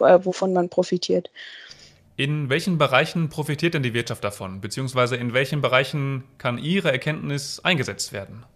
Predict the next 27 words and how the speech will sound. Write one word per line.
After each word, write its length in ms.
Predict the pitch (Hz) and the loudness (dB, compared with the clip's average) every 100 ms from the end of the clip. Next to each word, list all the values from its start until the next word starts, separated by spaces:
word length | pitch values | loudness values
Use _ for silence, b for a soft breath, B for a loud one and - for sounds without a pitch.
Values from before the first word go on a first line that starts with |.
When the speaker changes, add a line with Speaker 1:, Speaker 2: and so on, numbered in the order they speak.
| _ _ - | _ _ -6
Speaker 1:
Die 240 | - 220 | 0 2
Idee 320 | 202 247 269 | 4 6 6
war, 500 | 220 220 233 233 - - | 8 8 8 6 2 -2
äh, 280 | - 202 202 196 - - 202 - - | 2 6 4 2 -8 -18 -18 -12 -6
am, 220 | - - - | -6 -6 -8
zu 120 | 196 | -4
Beginn 280 | 202 226 269 | 2 4 4
des 120 | 220 | 2
Projektes 500 | - 220 - 208 202 | 2 2 2 -2 0
oder 180 | 190 180 | 0 0
ist 160 | 190 | 2
immer 180 | - 269 | 4 4
noch, 260 | 254 247 - B B B B | 4 2 -4 B B B B
äh, 200 | - 202 | 8 8
das 160 | 202 202 | 8 4
für 120 | 202 | 2
Zahnräder 560 | - 214 269 262 254 247 | 2 2 6 8 10 8
zu 140 | - | 6
nutzen. 440 | 240 240 - 233 220 B B B B B B - | 4 4 0 -4 -4 B B B B B B 2
Ja, 200 | 190 180 | 6 8
ein 200 | 110 190 | 8 4
großes 300 | - 240 220 | 6 6 6
Anwendungsfeld 680 | 220 226 220 208 - 208 202 | 4 4 2 0 4 6 6
ist 120 | - | 2
natürlich, 560 | 190 - 233 226 - - | 2 4 4 4 2 6
äh, 180 | 202 | 8
Automobilindustrie. 1200 | 196 196 202 196 196 269 285 254 240 - 262 262 | 8 4 2 0 4 6 8 6 4 6 6 6